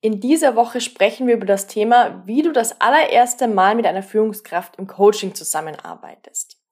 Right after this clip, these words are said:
Es kann ja sein, dass du jetzt bereits eine Coaching-Ausbildung absolviert hast, vielleicht auch noch mittendrin steckst und auch die Idee hast, Führungskräfte zu coachen.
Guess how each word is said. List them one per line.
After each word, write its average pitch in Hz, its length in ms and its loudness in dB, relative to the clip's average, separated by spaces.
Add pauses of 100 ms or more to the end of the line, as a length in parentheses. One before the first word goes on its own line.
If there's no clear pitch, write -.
(560)
Es - 120 -12
kann 302 180 2
ja 311 100 4
sein, 262 400 2
dass 254 220 2
du - 80 -12
jetzt 208 400 0 (160)
bereits 165 300 -4
eine 170 80 -14
Coaching-Ausbildung 262 840 0
absolviert 220 640 -2
hast, 196 240 -4
vielleicht 185 260 -10
auch - 80 -16
noch 175 120 -16
mittendrin 185 540 -4
steckst 247 520 -2 (580)
und 330 300 0
auch 294 200 2
die - 220 -14
Idee 226 300 0
hast, 240 480 0
Führungskräfte 233 840 -2
zu - 120 -18
coachen. 170 800 -6